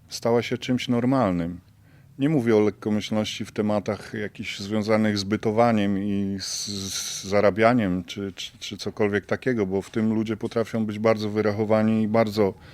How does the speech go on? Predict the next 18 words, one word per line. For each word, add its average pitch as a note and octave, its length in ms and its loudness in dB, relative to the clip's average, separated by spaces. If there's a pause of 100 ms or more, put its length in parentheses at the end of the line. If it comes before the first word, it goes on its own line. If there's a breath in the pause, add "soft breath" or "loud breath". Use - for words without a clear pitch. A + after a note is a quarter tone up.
(580 loud breath)
bardzo, G#2+ 600 6 (480)
e, F#2 40 -4
się - 180 -4
zastanawiają G2+ 720 2
nad F#2 280 0
tym, F#2+ 180 -6
ale G#2 180 0
lekkomyślność G#2+ 760 0
w - 80 -10
sprawach G#2+ 380 0
duchowych G#2+ 480 0
jest A2 180 -4
czymś, A2+ 320 -4 (720 loud breath)
jest A#2+ 160 0
czymś C3 240 -2
powszechnym. G2+ 760 -2 (840 soft breath)
Nawet A2+ 360 0
w, - 340 -20